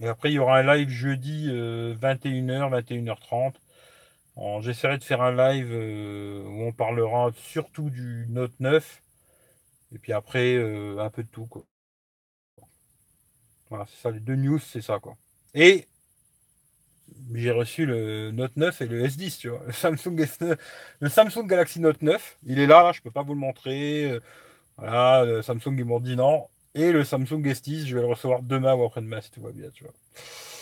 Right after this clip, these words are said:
Euh... Regarde du cul sur le net. Euh... Ouais, <laughs> c'est ça la grosse news, ouais.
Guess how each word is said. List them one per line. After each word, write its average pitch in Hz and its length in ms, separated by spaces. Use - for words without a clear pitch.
Euh... 113 720
Regarde 123 320
du 113 120
cul 139 160
sur 117 220
le 117 80
net. 113 380
Euh... 117 440
Ouais, 160 220
<laughs> - 40
c'est 135 340
ça 165 320
la 151 120
grosse 135 320
news, 117 220
ouais. 113 140